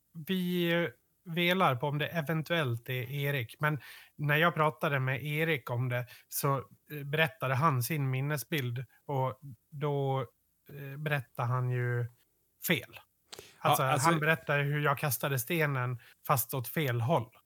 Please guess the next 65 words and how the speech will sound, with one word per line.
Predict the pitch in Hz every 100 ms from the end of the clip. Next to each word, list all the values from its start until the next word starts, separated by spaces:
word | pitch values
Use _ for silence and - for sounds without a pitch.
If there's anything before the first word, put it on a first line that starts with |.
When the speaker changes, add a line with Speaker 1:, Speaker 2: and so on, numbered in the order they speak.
| _ _ _ _ _ _
Speaker 2:
Okej. | - 127 104 - _ - - _
Eh, | 143 147 -
vi | 151
kan | 170
ju |
säga | 156 185
att | 175
det | 170
är | 175
som | - 151
inte | 156 156
vet | 151 151
vad | 143
Mats | 147 156 -
pratar | 156 147 143 151
om, | 120 117
så | 123
har |
vi | 120
pratat | 120 131 143
om | 151
ett | 127
specifikt | - - 117 117 147 139 -
minne | 120 131
när | 117
Mats | 113 120 -
kastar | 110 104 113
en |
sten | 104 - 127 113
i |
huvudet | 101 123 131 110
på | 101
någon. | 92 85 - - -
Och | _ 147
då | 151
kanske | 160 131
ni | 151
tänker | 151 143
så | 110
här, | 110
spelar | - 170 185
det | 190
egentligen | 151 170 160 139
någon | 135
roll | 143 196 143 139 -
hur | 127 131
det |
gick | 131 131
till | - 220 143 127
om | 127
han | 123 123
kastar | 127 123
en | 131
sten | -
i | 123
huvudet? | 110 -
Ja, | 104 117 160 170 _ -
det |
gör | 110 101
det. | - - _ _ _ _ _ _ _ -
Det |
är | 117
svaret | - - 131 -
på |
det. | 185